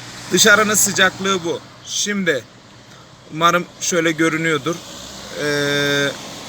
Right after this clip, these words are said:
şöyle mi yapalım? Otuz iki nokta dokuz, otuz beş olacak da bugün. Şu andaki mevcut ısımız bu arkadaşlar. Şimdi bunu klima sekiz dakikadır çalışıyor, tamam mı arkadaşlar?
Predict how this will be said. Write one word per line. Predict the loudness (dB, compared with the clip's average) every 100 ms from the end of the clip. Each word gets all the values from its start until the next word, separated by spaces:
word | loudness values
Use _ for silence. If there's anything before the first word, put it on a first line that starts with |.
| -14 -16 -16 -14 -4
şöyle | 0 4 4 4
mi | 2
yapalım? | 0 0 -4 -6 -8 -8
Otuz | -6 -6
iki | -6 -4
nokta | -4 -2 -2 -2
dokuz, | -4 -6 -8 -14 -14 -12 -10 0
otuz | 0 0 2
beş | 4 4
olacak | 6 4 6 2 2
da | -2 -4
bugün. | -6 -12 -14 -20 -20 -20 _ -20 -8
Şu | 0 6
andaki | 6 6 0 -2
mevcut | 0 -2 -2 -6
ısımız | -4 -4 -4 -6 -4
bu | 2
arkadaşlar. | 2 2 -2 0 2
Şimdi | 2 0 -4
bunu | -2 -2 -4 -10 -4
klima | 2 2 4 4
sekiz | 4 2 -2 0
dakikadır | 2 2 -2 -6 -6 -2
çalışıyor, | 0 0 -2 -6 -6
tamam | -6 -6 -6
mı | -6
arkadaşlar? | -6 -6 -6 -4 -6